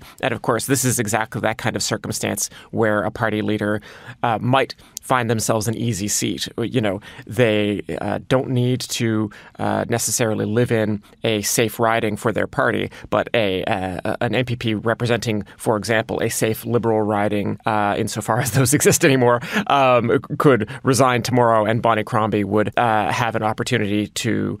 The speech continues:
run for that, uh, that riding. And of course, sometimes you still lose, and John Tory, for example, could tell stories about that.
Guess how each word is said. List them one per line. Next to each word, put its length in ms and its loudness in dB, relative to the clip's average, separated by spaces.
run 400 0
for 360 2
that, 560 -2
uh, 380 -2
that 200 0
riding. 320 0
And 80 -2
of 60 0
course, 180 2
sometimes 400 0
you 160 2
still 320 2
lose, 300 4
and 120 2
John 200 4
Tory, 380 4
for 180 2
example, 400 0
could 160 0
tell 160 4
stories 320 2
about 240 2
that. 260 2